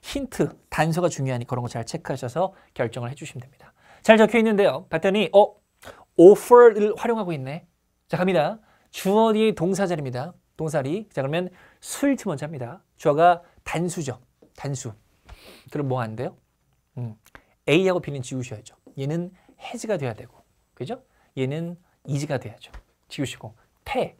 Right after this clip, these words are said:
태 봤더니 뒤에 목적어 있거든요. 그럼 능동 고르셔야 되는데 얘도 능동이고 얘도 그냥 과거니까 능동입니다. 마지막 시제인데 넥스트 교육 보이시나요? 그죠? 그래서 다음 주니까 미래 시제 예로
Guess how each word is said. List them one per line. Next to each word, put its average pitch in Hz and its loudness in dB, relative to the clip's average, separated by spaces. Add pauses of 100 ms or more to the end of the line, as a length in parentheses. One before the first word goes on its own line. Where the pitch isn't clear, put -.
(140)
태 233 -2
봤더니 190 -2
뒤에 165 -6 (200)
목적어 151 -2
있거든요. 131 -8 (140)
그럼 123 -10
능동 165 0
고르셔야 151 -4
되는데 117 -8
얘도 175 0 (220)
능동이고 135 -6 (220)
얘도 139 -4
그냥 135 -6
과거니까 131 -8 (200)
능동입니다. 135 -10 (520)
마지막 160 2
시제인데 196 0 (180)
넥스트 143 0
교육 156 0
보이시나요? 113 -10
그죠? - -20 (220)
그래서 120 -8 (180)
다음 127 -4
주니까 123 -10 (220)
미래 120 -6
시제 127 -12 (100)
예로 135 -10